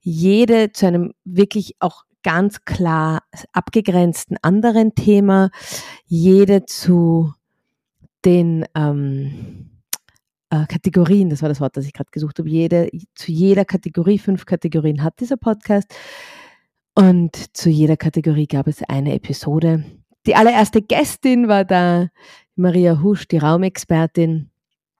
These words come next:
Es war wirklich eine tolle Woche. Also es lohnt sich sehr, danach zu hören. Apropos Kategorien, wusstest du eigentlich, dass der Du kannst reich Podcast Kategorien hat? Vermutlich nicht, außer du hörst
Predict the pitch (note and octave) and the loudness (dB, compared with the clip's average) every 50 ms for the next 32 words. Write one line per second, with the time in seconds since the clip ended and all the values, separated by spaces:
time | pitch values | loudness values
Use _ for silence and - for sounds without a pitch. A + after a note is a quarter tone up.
0 | _ _ _ _ - - _ - E3+ - E3+ D#3+ D3 D3 F3 E3+ - F3+ D#3+ F3 | _ _ _ _ -20 -8 _ -4 0 2 2 0 2 2 0 0 0 -4 -6 -4
1 | - C#3 C#3+ D3 - _ - - - D3+ D3 C#3+ C#3 C#3 C3 - - D#3+ E3 - | -4 -2 -2 -4 -4 _ -8 -2 0 0 0 0 -2 -4 -8 -8 -10 -10 -10 -12
2 | - - - - - - - - G#3 D#3 D3+ E3 D3 - _ - E3 E3+ E3+ E3+ | -14 -20 -20 -20 -20 -20 -12 -6 -4 -2 -2 -2 -2 -4 _ 0 2 4 4 4
3 | F#3 F#3+ F#3+ - - - F3 - - - - D#3 D3 D3 C#3+ D3+ - _ _ _ | 4 2 0 -2 -6 -8 -8 -8 -8 -6 -2 -2 0 0 -2 -2 -6 _ _ _
4 | _ D#3+ D#3 D#3 C#3+ B2+ C#3+ - - - - F3 C#3+ D3 D3 C#3 C3 C#3+ - - | _ -4 -2 -2 -2 -4 -8 -10 -12 -6 -4 -4 -2 -2 -4 -4 -6 -8 -10 -14
5 | - - - - - - - - _ _ _ _ _ _ _ - G3+ - B3 G#3 | -20 -20 -20 -20 -20 -20 -20 -20 _ _ _ _ _ _ _ -2 0 0 2 2
6 | C4 C4+ - A3+ A3 - A3+ - A#3 A3 E3 F#3+ G#3 F#3+ B3 C4+ C4+ B3 G3+ E3+ | 2 2 2 0 0 0 0 2 2 2 4 2 0 2 0 0 0 -2 -2 -2
7 | F#3+ C#4 F4 E4 - - - - - D#3+ A2 C3 D3 D3+ D3+ C#3+ C3+ D3 C#3 - | -2 -2 -2 -2 -2 -6 -4 0 0 2 2 2 0 0 -2 -2 -2 -4 -4 -4
8 | - _ E3+ D#3+ D3 - - F3 - F3 - - E3+ E3 - - - D#3 D#3 E3 | -4 _ -2 -2 -2 -2 -4 -4 -4 -4 -4 -4 -6 -6 -6 -6 -4 -2 -2 -2
9 | E3 - - _ F3+ E3+ - - - F3 D#3+ - - - F3 - F3+ D#3+ - E3+ | -2 -4 -6 _ -4 -4 -4 -4 -4 -4 -4 -4 -8 -10 -6 -6 -6 -2 -2 0
10 | E3 F#3+ A#3 C#4 D#4 B3 D#3+ C3 D3+ - - _ - - _ _ - - - - | 2 2 2 2 2 2 0 -2 -2 -6 -8 _ -20 -20 _ _ -20 -20 -20 -20
11 | - - - - - _ _ _ _ _ _ _ A#3 B3 - - E3+ F3 F#3 B3+ | -20 -20 -20 -20 -20 _ _ _ _ _ _ _ -20 -10 -2 0 2 2 2 0
12 | D4+ - - F4 - - - A3+ E4 F4 G3 - - - - - D3 F3 F#3 - | 0 -2 -4 -6 -4 -4 -6 -4 -4 -6 -8 -10 -12 -12 -6 -2 -2 0 2 2
13 | A#3 G3+ - A#3 A3+ G3+ F3+ F#3 F3 F3 F#3+ G#3 G3+ - - _ _ - - | 0 2 4 4 4 4 4 4 4 4 2 0 -2 -6 -16 _ _ -20 -20